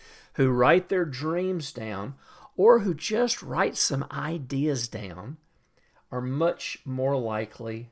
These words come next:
to be successful. I've known people who would walk around with a, a pocket notebook, and whenever they would have a great idea, they would stop and they would write it down. Others chose to do it into a small recorder or into the recording capability on your phone,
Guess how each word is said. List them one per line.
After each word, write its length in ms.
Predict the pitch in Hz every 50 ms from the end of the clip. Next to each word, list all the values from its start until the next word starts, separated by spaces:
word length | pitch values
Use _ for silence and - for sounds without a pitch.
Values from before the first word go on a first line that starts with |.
| _ -
to 100 | - -
be 180 | - 107 107
successful. 760 | 107 - - 123 - - - - 104 101 107 - - - 143
I've 120 | - 139 151
known 200 | 160 175 202 185
people 500 | - - 190 214 - - 214 226 - - - - - - - - -
who 140 | - 151
would 140 | 139 135 123
walk 400 | 113 120 131 143 165 190 - -
around 500 | 180 160 165 165 170 180 190 190 196 185 - - _ _ _ _ _ -
with 200 | 139 151 147 127
a, 160 | 120 110 101
a 80 | - 113
pocket 460 | - - - 151 165 175 - - -
notebook, 540 | 135 147 143 131 - 127 123 120 127 - -
and 100 | 117 107
whenever 280 | 117 117 131 147 - 143
they 100 | 147 147
would 120 | 143 131
have 160 | 139 143 135
a 60 | 143
great 260 | 127 131 131 139 147 143
idea, 420 | 143 143 131 120 120 117 117 120
they 140 | 117 107 107
would 140 | 107 110 -
stop 600 | - - - - 135 127 147 156 175 - - - - - - - - - -
and 120 | 123 123
they 60 | 120
would 140 | 113 110 107
write 280 | 107 110 113 113 120 117
it 120 | - -
down. 340 | - 110 101 92 73 - - - - - - - - -
Others 400 | - 151 170 175 175 165 - -
chose 380 | - - 170 151 170 165 156 -
to 100 | - 147
do 160 | 131 151 151
it 80 | 156 151
into 220 | 147 139 - 147
a 40 | 143
small 360 | - - - 143 135 139 143
recorder 600 | 143 139 135 - - 131 127 120 117 107 107 101
or 80 | 101 104
into 160 | 117 - 143
the 100 | 117 117
recording 540 | 113 120 - - - 127 131 131 123 127 117
capability 640 | - - 135 127 135 - 135 127 127 120 120 123 117
on 120 | 117 113 120
your 140 | 113 110
phone, 380 | 107 - - 104 98 92 98 104